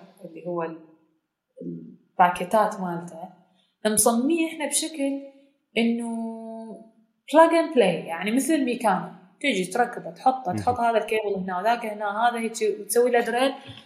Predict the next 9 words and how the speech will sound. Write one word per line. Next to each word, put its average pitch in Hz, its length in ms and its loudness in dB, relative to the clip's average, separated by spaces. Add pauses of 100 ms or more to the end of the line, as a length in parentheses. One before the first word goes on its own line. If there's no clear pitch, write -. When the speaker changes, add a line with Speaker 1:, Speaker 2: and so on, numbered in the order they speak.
(120)
Speaker 1:
خلاص. 214 460 2 (500)
فالموضوع 247 760 4
ما 247 160 4
Speaker 2:
جيبه 330 120 6
Speaker 1:
يحتاج 269 260 2
Speaker 2:
شو. 214 60 -4
Speaker 1:
له 220 120 6
يعني 196 320 -2
إمكانيات 196 680 -4